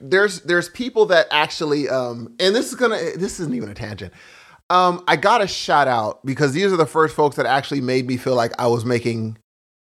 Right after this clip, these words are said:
that you and I were actually doing something deep. And that's, um, Mick and, and Bucks.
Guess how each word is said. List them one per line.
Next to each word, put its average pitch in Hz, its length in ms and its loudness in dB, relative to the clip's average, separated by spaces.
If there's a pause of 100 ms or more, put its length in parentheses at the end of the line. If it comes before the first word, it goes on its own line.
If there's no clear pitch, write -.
(500)
that 147 240 0
you 147 160 2
and 139 80 2
I 135 100 6
were 127 100 6
actually 120 240 -2
doing 117 200 -4
something 104 420 -10
deep. 110 320 -10 (240)
And 147 160 2
that's, 156 280 0
um, 123 480 0 (380)
Mick 151 300 -2
and, 113 280 -4
and 117 180 -6
Bucks. - 460 -2